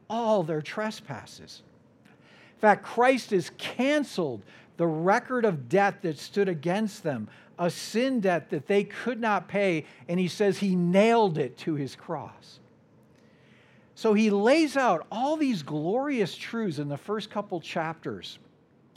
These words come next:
of Colossians, and then he comes to chapter three, and it's, it's like he's laid out these truths of Christ, which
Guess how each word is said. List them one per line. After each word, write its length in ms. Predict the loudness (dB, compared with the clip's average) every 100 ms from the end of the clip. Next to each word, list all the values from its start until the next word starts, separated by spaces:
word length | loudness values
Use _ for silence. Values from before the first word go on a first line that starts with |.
| -20 _ -20 _
of 240 | 2 4 2
Colossians, 920 | -6 -2 0 0 -4 -6 -6 -8 -14 -20 -20 -10
and 220 | -2 0 2
then 180 | 2
he 120 | 2 -2
comes 380 | -4 -4 -4
to 120 | -4 -6
chapter 460 | -2 -2 -2 -6
three, 400 | -8 -4 -2 -2 -4 -14 -20 -6
and 200 | -2 -2 -2
it's, 300 | -2 -2 -4 -6
it's 220 | -6 0
like 180 | 2 2
he's 200 | -2 -2
laid 280 | 2 2 2
out 180 | 0
these 220 | 0 -4 -4
truths 420 | -6 -4 -4 -4
of 100 | -8
Christ, 520 | -6 -2 -2 -2 -6
which 300 | -6 -6 -12